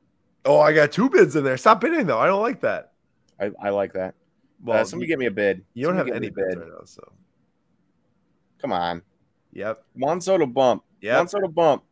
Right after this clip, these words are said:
Speaker 1: Yep.
Speaker 2: Juan Soto bump.
Speaker 1: Nope. <laughs> You're out with twenty cards left. What a bum. What an absolute bum.
Speaker 2: That's what I get.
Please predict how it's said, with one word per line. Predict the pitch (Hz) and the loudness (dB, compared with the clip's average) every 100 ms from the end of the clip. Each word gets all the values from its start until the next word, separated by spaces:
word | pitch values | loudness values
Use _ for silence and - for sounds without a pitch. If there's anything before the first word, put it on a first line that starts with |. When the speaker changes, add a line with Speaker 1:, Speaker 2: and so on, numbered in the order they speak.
| _ _ - | _ _ -10
Speaker 1:
Yep. | 107 139 - | -4 -2 -2
Speaker 2:
Juan | 180 | -4
Soto | 208 208 | -2 -2
bump. | 165 175 135 - _ _ _ _ - | 2 4 4 0 _ _ _ _ -14
Speaker 1:
Nope. | 101 113 _ _ _ _ _ _ _ _ | -12 -12 _ _ _ _ _ _ _ _
<laughs> | - - - 107 95 _ _ _ _ 113 _ _ _ _ - _ 523 622 _ _ - - - - - - | -18 -16 -16 -20 -20 _ _ _ _ _ _ _ _ _ -20 _ -20 -20 _ _ -10 -10 -12 -14 -16 -4
You're | 214 214 | 4 8
out | 214 226 | 8 8
with | 220 208 - | 6 4 0
twenty | 190 226 240 240 | 2 4 4 2
cards | 285 262 254 220 | 4 6 4 4
left. | 220 185 | 4 4
What | 196 240 370 | 2 -2 0
a | |
bum. | 208 285 311 277 180 139 - _ - - - - - - _ | 0 4 6 6 4 -4 -18 _ -14 -14 -14 -16 -20 -20 _
What | - 269 | -4 -2
an | 262 262 | 0 2
absolute | 247 247 - 226 220 165 | 2 0 -4 -4 -4 2
bum. | 214 208 160 135 - _ _ _ _ _ _ _ _ _ _ - | 4 4 4 -4 -20 _ _ _ _ _ _ _ _ _ _ 2
Speaker 2:
That's | 170 170 | 4 6
what | 180 | 6
I | 160 | 4
get. | 156 147 123 | 6 4 2